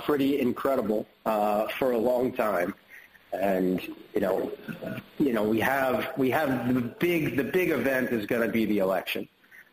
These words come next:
Uh, that's gonna be the big game changer. But having,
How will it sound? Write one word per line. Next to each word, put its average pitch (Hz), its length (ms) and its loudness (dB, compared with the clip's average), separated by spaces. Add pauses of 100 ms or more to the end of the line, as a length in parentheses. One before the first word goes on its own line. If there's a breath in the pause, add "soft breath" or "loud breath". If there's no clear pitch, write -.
Uh, 92 300 0
that's 123 280 0
gonna 127 160 2
be 117 160 2
the 101 120 0
big 98 280 -2
game 104 280 2
changer. 87 540 0
But 120 560 0 (200)
having, 143 680 0